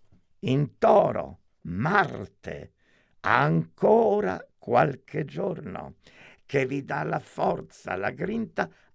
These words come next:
anche di trovare, come dire, impiego, eh, aiuto, collaborazione di gente lontana.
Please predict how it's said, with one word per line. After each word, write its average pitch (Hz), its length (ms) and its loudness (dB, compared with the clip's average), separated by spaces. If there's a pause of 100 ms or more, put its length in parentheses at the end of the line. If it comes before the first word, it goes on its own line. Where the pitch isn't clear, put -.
anche 220 640 -4
di 170 200 -8
trovare, 165 760 -6 (640)
come 147 240 -4
dire, 135 360 -4
impiego, 143 1080 -2 (400)
eh, 120 280 -4
aiuto, 160 800 -2
collaborazione 165 1040 -2
di 156 180 -8
gente 156 840 -6
lontana. 143 880 -6